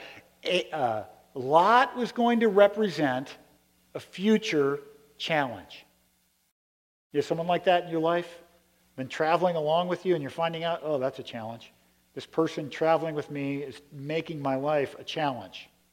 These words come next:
right? And so that's what happened, is they, this whole group of people come out of Egypt, and they've got more possessions than they've ever had after being there because of the famine. And they get back to the land that God has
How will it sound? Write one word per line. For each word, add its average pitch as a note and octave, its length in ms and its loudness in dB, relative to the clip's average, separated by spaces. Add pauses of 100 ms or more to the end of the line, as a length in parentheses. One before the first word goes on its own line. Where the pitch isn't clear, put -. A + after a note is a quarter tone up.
(240)
right? B2 260 -6 (680)
And F#3 100 4
so G#3 100 8
that's G3+ 200 10
what G3 100 0
happened, E3+ 380 0
is A2+ 100 -10
they, F3 300 6 (240)
this E3+ 180 4
whole A3+ 260 10
group G#3+ 280 8
of F#3+ 100 -4
people G#3+ 280 2
come D3+ 280 6
out A3 380 8
of A3 260 2
Egypt, D#3+ 480 2
and F3 160 -4
they've F3 140 4
got D#3 240 6
more G#3 300 6
possessions A3+ 540 0
than F3 140 -2
they've D3+ 200 0
ever A3 340 2
had E3 480 8
after F3 240 2
being F3+ 240 2
there E3 180 8
because E3+ 280 0
of D#3+ 60 -6
the F3+ 60 -6
famine. D3+ 500 0 (680)
And F3 120 0
they F#3+ 120 6
get F3 320 6
back C4+ 420 10
to D4 120 4
the B3 120 6
land D#3 340 4
that D3 140 0
God C#3+ 300 6
has C3+ 160 -2